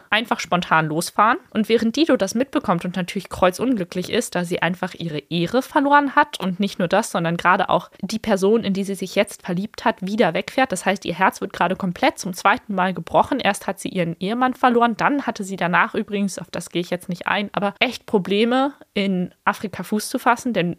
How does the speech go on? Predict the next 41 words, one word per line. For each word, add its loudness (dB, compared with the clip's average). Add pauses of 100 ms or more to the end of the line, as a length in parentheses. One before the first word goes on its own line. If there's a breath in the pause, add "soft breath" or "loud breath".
sie -6
ist -4
eine -2
Frau, 2
die -2
jetzt -4
die -4
Herrschaft -4
übernommen 0
hat. -4
Das -12
war -2
alles -2
nicht -8
so -8
leicht. -2
Sie -6
hat -6
nicht -8
nochmal -4
geheiratet. -6
Es -16
ist -12
alles -4
kompliziert. -2
Jetzt 0
hat -2
sie -8 (140)
offensichtlich 0
eine 0
Beziehung 0
mit -2
jemandem 0
gehabt 0
und -4
jetzt -6
haut 2
er -2
schon -2
wieder 0
ab. -2